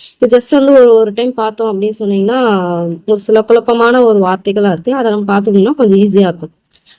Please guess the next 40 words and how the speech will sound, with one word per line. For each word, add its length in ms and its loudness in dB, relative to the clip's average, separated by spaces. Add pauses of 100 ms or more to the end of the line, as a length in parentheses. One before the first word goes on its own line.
ஓகேங்களா? 380 2
So, 200 -2
அதனால 280 2
தான் 120 0
வந்து 320 -2
போட்டுட்டு 140 -4
இருக்கேன். 360 -4
So, 160 -2
சிக்ஸ்த், 420 -2
செவன்த் 220 0
நம்ம 160 2
முடிச்சிட்டோம் 380 0
புது 180 2
புக்ல. 380 0 (340)
So, 180 0
நம்ம 160 4
பார்க்க 420 -2
போறது 160 0
பார்த்தீங்கன்னா, 480 0
எய்த் 260 2 (100)
ஸ்டாண்டர்ட் 180 -4
தான் 120 -4
பார்க்க 320 -8
போறோம். 100 -10 (200)
ஓகேங்களா? 440 2 (220)
So, 200 0
ஃபர்ஸ்ட் 280 0
அதுல 220 4
ஃபர்ஸ்ட் 260 -6
வார்த்தை 300 0
நம்ம 200 -4
பார்க்க 220 -6
போறது 140 -2
பார்த்தீங்கன்னா, 420 0
அதனால். 400 0 (280)
ஓகேங்களா? 360 2
So, 220 -4
அதனால் 340 2
பார்த்தோம்னா, 360 -2 (460)
"எங்கும் 440 4